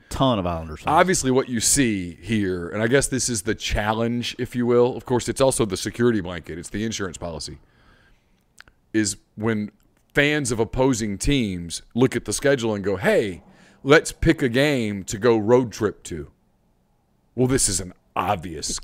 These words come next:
Speaker 1: Yeah.
Speaker 2: contender, right?
Speaker 1: You, you got to.
Speaker 2: So you're gonna have two things. Like, you're gonna have what we had at the,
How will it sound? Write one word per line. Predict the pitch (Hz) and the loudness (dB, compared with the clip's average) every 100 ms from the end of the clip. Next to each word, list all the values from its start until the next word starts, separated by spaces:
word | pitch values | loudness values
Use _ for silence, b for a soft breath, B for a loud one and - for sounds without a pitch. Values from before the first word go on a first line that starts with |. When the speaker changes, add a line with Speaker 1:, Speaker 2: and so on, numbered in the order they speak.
| - | -2
Speaker 1:
Yeah. | 214 | 0
Speaker 2:
contender, | 110 135 107 78 76 | 2 0 0 -4 -4
right? | 90 98 104 | 0 0 -2
Speaker 1:
You, | 113 | -4
you | |
got | 104 135 - | 0 0 0
to. | 87 82 | -8 -10
Speaker 2:
So | - 151 123 117 143 | 4 6 6 4 2
you're | 139 | 4
gonna | 156 139 | 6 6
have | 131 | 2
two | - 196 | 4 2
things. | 135 107 101 | 4 0 0
Like, | 98 | -2
you're | 120 | 0
gonna | 156 | 2
have | 139 131 | 4 4
what | 127 | 2
we | 127 | 2
had | 123 | 2
at | 113 | 2
the, | 104 | -4